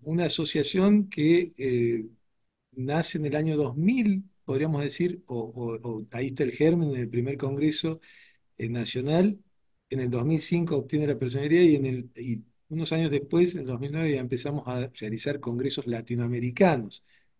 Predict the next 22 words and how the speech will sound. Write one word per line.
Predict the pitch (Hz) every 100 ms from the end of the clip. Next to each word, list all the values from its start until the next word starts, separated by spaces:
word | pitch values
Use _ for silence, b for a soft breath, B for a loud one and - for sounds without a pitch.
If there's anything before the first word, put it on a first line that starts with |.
| -
de | 98
sociología | - 95 101 117 110
jurídica. | 104 92 87 _ _ _ b b b -
Eh, | 107 107 104
hace | - 117
poquito | 117 139 147 151
conversábamos | 123 123 117 139 147 -
con | 123
Enrique | 123 120 175 170
y |
recordábamos | 117 110 117 117 131 139 143 - - _ _ _
cómo | 120 131
en | 127
el |
dos | 117 117
mil | 139 -
quince | - 185 175 -
intentamos | 120 120 117 131 135 123
conformar | 117 107 117 143 147 135
una | 120
red | 120 143 131
latinoamericana, | 117 107 110 107 110 107 165 160 139 135 123